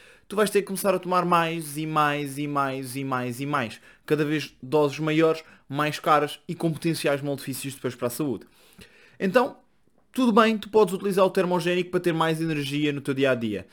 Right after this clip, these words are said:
Já percebemos que não é por tu tomares cafeína ou guaraná que vais queimar mais gordura, porque se tu te mexeres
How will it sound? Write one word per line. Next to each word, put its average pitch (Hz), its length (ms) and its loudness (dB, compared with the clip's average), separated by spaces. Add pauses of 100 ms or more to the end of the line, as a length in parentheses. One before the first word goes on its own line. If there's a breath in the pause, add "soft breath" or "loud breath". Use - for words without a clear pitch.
(200 soft breath)
Já 127 180 0
percebemos 175 380 2
que 190 220 -6 (240 loud breath)
não 139 200 0
é 180 80 4
por 180 160 -2
tu 175 120 -4
tomares 175 240 0
cafeína 165 440 -2
ou 147 80 -2
guaraná 151 300 2
que 160 80 -6
vais 156 160 0
queimar 151 240 -4
mais 147 160 -2
gordura, 131 400 -2
porque - 240 -16
se - 80 -20
tu 160 140 -2
te 180 80 -6
mexeres 175 540 0